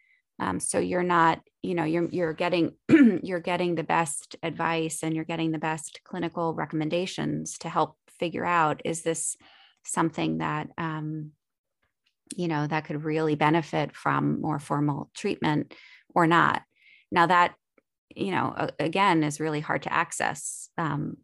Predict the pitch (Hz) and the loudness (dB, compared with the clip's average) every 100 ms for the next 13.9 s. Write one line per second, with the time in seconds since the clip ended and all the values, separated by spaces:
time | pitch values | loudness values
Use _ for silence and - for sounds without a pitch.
0 | 170 151 - 147 143 135 135 160 147 147 | -6 -4 -2 -2 0 -2 -2 -2 0 0
1 | 170 160 - 170 - 165 165 165 160 165 | 0 0 0 -2 0 -2 0 2 4 2
2 | - 156 156 165 170 170 160 151 151 147 | 0 -4 -4 -2 -4 0 2 2 0 -4
3 | - _ _ - - 190 - 170 165 160 | -12 _ _ -8 -6 -8 -2 0 2 0
4 | 151 - 156 - - - - 165 160 185 | 0 -4 -4 -4 -6 -4 -4 -4 -2 2
5 | 175 165 - - - - _ - 214 240 | 4 2 0 -20 -20 -20 _ -4 0 2
6 | 247 247 - 190 170 156 156 - _ _ | 2 2 0 2 4 2 -2 -8 _ _
7 | _ _ _ _ _ 247 196 190 202 180 | _ _ _ _ _ -6 0 2 2 2
8 | 170 165 175 180 175 175 165 165 165 170 | 4 6 6 4 2 0 2 2 2 2
9 | 170 170 170 - _ - 180 170 - 180 | 0 -2 -6 -12 _ -2 -2 -2 -6 -6
10 | 180 - 185 180 175 - 180 180 185 175 | -4 -4 -4 -2 -4 -2 0 2 2 0
11 | 170 170 - 175 165 165 - - - _ | 0 -2 -2 2 2 2 -4 -12 -12 _
12 | - - 190 180 185 202 190 - 175 170 | -14 -8 2 4 6 4 0 0 0 0
13 | 185 175 170 175 - 170 165 165 - | 0 0 2 0 -4 -2 -2 -4 -8